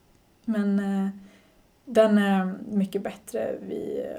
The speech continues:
hon har väl lärt sig att jag behöver lite avstånd. Hon sover inte i min säng längre.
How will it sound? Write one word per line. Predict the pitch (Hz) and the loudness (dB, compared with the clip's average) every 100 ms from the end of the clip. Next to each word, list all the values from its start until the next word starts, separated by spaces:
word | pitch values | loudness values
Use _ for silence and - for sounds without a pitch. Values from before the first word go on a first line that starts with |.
| 185 | -4
hon | 196 | 0
har | 190 185 | 2 2
väl | 190 | 0
lärt | 180 175 | -2 -4
sig | - 190 | -8 -6
att | |
jag | 180 | -6
behöver | 180 180 180 | -6 -4 -4
lite | 180 - | -4 -4
avstånd. | 208 196 - - 175 175 | -4 -6 -8 -8 -6 -6
Hon | 180 | -6
sover | 185 185 180 | -2 -2 -2
inte | 175 185 | -6 -8
i | |
min | 180 | -8
säng | - - 208 185 | -8 -8 -8 -10
längre. | 175 175 190 190 | -8 -8 -8 -10